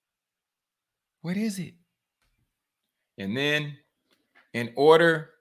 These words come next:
to serve your avatar well, you must know your avatar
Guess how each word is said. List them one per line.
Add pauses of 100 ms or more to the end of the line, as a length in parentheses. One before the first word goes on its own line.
(120)
to
serve
your
avatar
well, (300)
you
must
know
your
avatar